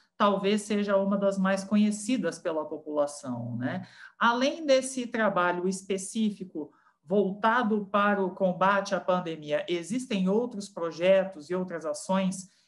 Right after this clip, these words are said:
específicas da área de saúde que você destaca?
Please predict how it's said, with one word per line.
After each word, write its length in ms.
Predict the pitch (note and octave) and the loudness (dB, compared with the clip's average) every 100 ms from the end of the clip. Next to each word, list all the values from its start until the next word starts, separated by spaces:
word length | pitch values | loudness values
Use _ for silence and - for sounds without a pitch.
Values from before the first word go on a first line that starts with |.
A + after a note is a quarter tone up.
| - | -18
específicas 640 | F#3 G3 F#3+ C#4+ D4 A#3 | -8 -6 -2 -2 0 -2
da 120 | G3 G3 | 2 4
área 180 | G3 | 4
de 60 | F3+ | 0
saúde 380 | - E3 G3+ G3 | -2 0 0 0
que 140 | - F3+ | -2 -4
você 280 | D#3+ - | -4 -6
destaca? 680 | D3+ C#3+ - C4 B3+ - B2+ | -8 -6 -2 -2 -2 -6 -6